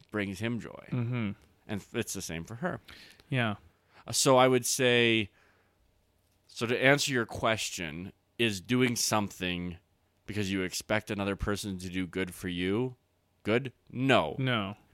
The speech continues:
Speaker 1: And I would say because that expectation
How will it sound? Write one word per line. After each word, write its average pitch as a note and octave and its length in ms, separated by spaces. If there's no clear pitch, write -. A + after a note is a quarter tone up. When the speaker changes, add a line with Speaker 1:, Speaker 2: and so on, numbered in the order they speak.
Speaker 1:
And G#2+ 260
I G#2 120
would A2 180
say G2+ 200
because G2 540
that G#2 320
expectation A#2 1160